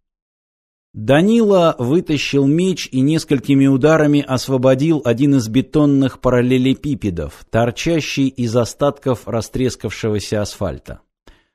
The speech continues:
Отрубленные корни, медленно корчась, словно щупальца расчленённого сухопутного осьминога, тыкались в разные стороны, пытаясь найти места отсечений от основного ствола.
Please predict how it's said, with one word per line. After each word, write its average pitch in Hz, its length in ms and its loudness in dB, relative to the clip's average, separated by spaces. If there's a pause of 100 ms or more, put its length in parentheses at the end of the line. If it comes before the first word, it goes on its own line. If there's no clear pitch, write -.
Отрубленные 160 720 2
корни, 156 480 4
медленно 131 480 2
корчась, 151 720 0
словно 139 380 0
щупальца 127 680 -2
расчленённого 120 880 0
сухопутного 117 760 -2
осьминога, 117 800 -2 (380)
тыкались 160 440 2
в - 20 -2
разные 143 400 4
стороны, 156 500 2
пытаясь 143 500 2
найти 135 440 0
места 135 560 0
отсечений 131 1080 -2
от 113 180 -2
основного 110 640 0
ствола. 95 600 -4